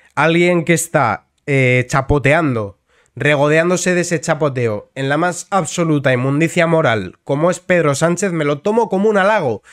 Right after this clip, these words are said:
Es más, yo me preocuparía muy mucho si me halagaran desde esa parte de, del espectro ideológico. Lo digo completamente en serio. A mí que, que venga un impresentable como es Pedro Sánchez, que es ilegítimo, ilegal,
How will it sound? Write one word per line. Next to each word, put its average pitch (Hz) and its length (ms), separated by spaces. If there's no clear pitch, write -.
Es 196 240
más, 202 440
yo 175 200
me 262 140
preocuparía 190 680
muy 202 160
mucho 185 500
si 170 300
me 160 180
halagaran 190 680
desde 143 540
esa 175 300
parte 220 340
de, 151 300
del 147 160
espectro 160 440
ideológico. 165 420
Lo 139 100
digo 214 140
completamente 185 560
en 117 80
serio. 185 280
A - 20
mí 214 120
que, 226 300
que 170 160
venga 233 480
un 220 140
impresentable 156 760
como 151 160
es 170 60
Pedro 165 260
Sánchez, 113 520
que 190 80
es 214 120
ilegítimo, 226 520
ilegal, 156 460